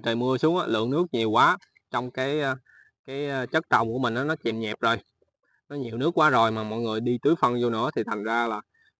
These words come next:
phân á, nó cũng như nước thôi mọi người, là nó sẽ tiếp tục, nó sẽ dư cái, cái, cái, cái, ưm, nước này nữa. Thì thành ra cái cây của mình nó không có hấp thu được cái phân gì hết trơn á, không có hấp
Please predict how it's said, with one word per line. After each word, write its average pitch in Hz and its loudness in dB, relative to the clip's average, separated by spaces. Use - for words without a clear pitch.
phân 135 -4
á, 131 -4
nó 143 -4
cũng 123 -4
như 135 0
nước 160 4
thôi 123 0
mọi 120 -2
người, 113 -2
là 107 -2
nó 117 -4
sẽ 120 -2
tiếp 170 0
tục, 107 -4
nó 127 -6
sẽ 120 -2
dư 127 4
cái, 135 -2
cái, 135 -8
cái, 135 -4
cái, 135 -2
ưm, 117 -4
nước 165 -2
này 131 -2
nữa. 113 0
Thì 110 2
thành 110 -6
ra 117 2
cái 131 -4
cây 123 2
của 127 -2
mình 113 -2
nó 113 -4
không 117 -4
có 156 -4
hấp 180 0
thu 127 2
được 113 0
cái 151 0
phân 127 2
gì 117 -4
hết 123 -2
trơn 135 -4
á, 143 -6
không 117 -8
có 156 -4
hấp 175 -6